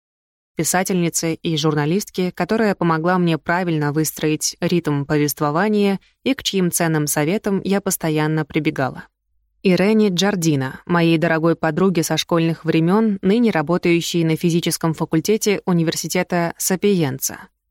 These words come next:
Рим, члена I S C C N R.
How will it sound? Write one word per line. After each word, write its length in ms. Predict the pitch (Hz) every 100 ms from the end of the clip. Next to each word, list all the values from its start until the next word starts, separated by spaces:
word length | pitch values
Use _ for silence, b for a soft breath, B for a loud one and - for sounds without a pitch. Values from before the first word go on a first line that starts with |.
| -
Рим, 360 | 170 139 190 _ _ _ _ -
члена 480 | - 196 220 208 196
I 300 | - 180 190 -
S 300 | 180 170 -
C 360 | - - 139 - _
C 320 | - - 175
N 240 | 175 165 -
R. 200 | 175 139